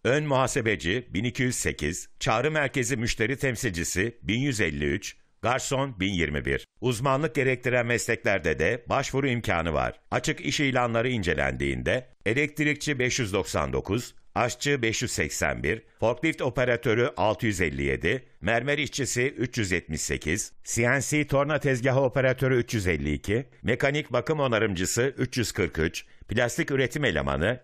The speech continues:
üç yüz yetmiş üç arandığı görülüyor. İlk kez sigortalı bir işte çalışacak olanlar için de farklı meslek kollarında iş ilanları bulunuyor.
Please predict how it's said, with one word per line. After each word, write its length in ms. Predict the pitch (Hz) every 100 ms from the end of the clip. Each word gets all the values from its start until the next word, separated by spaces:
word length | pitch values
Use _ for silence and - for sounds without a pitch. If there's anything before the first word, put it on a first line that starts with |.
| -
üç 220 | 131 127
yüz 140 | 139 120
yetmiş 340 | 120 135 -
üç 160 | - -
arandığı 440 | 104 107 95 92
görülüyor. 680 | 71 65 65 65 60 60 - - - - 101 101 101 101 101 98 - - - - - - - - - -
İlk 240 | 135 160
kez 200 | 156 147
sigortalı 600 | 143 131 135 147 156 135
bir 100 | 123
işte 320 | 120 101 156 143
çalışacak 540 | 135 123 131 123 117
olanlar 400 | 117 113 110 123
için 340 | 107 - 80
de 160 | 73 120
farklı 380 | - 104 - 147
meslek 360 | 120 - 151
kollarında 560 | - 98 73 69 67 120
iş 240 | 127 131
ilanları 500 | 139 123 113 110 101
bulunuyor. 500 | 69 67 67 67 62